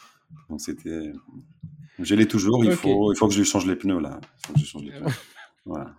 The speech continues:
Speaker 2: Bon, allez, donc on va, euh, après cette courte introduction, on
Speaker 1: Ah.
Speaker 2: va, euh, donc reprendre le, le truc. Alors, comme tous, tous mes invités, je vais te demander, euh, euh, de te présenter. Qui est Silviu Bondari, présenté par Silviu Bondari
Speaker 1: Oui.
Speaker 2: lui-même ?
Speaker 1: Oui, mais en fait, euh, t'as dit déjà, euh,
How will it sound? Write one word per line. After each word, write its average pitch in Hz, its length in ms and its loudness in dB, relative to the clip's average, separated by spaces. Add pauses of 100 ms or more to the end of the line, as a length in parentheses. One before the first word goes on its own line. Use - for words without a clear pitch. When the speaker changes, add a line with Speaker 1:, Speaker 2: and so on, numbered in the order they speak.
(680)
Speaker 2:
Bon, 156 260 2
allez, 151 300 0
donc 151 220 0
on 151 40 0
va, 139 380 -2
euh, 123 180 -4
après 117 200 -6
cette 120 400 -6
courte 143 260 -6
introduction, 127 720 -8
on 123 60 -8
Speaker 1:
Ah. 117 40 -8
Speaker 2:
va, 120 220 -2
euh, 101 400 -6
donc 107 340 -6
reprendre 135 380 -4
le, 110 160 -2
le 135 40 -2
truc. 233 220 -4
Alors, 123 180 0
comme 139 280 -2
tous, 123 320 -10
tous 165 100 -4
mes 135 220 -2
invités, 123 400 -4
je 165 60 -10
vais 131 60 -8
te 113 120 -12
demander, 113 420 -6
euh, 95 160 -6 (540)
euh, 92 100 -6
de 92 160 -6
te 104 160 -8
présenter. 98 580 -6
Qui 156 260 -4
est 151 40 0
Silviu 123 360 -8
Bondari, 110 500 -4
présenté 98 420 -8
par 95 200 -10
Silviu 101 280 -12
Bondari 95 280 -8
Speaker 1:
Oui. 107 80 -4
Speaker 2:
lui-même ? 85 420 -8 (640)
Speaker 1:
Oui, 87 340 -6
mais 92 80 -2
en 87 60 -2
fait, - 320 -6
euh, 82 160 -2
t'as 85 180 -4
dit 92 140 2
déjà, 90 640 2
euh, 76 40 -8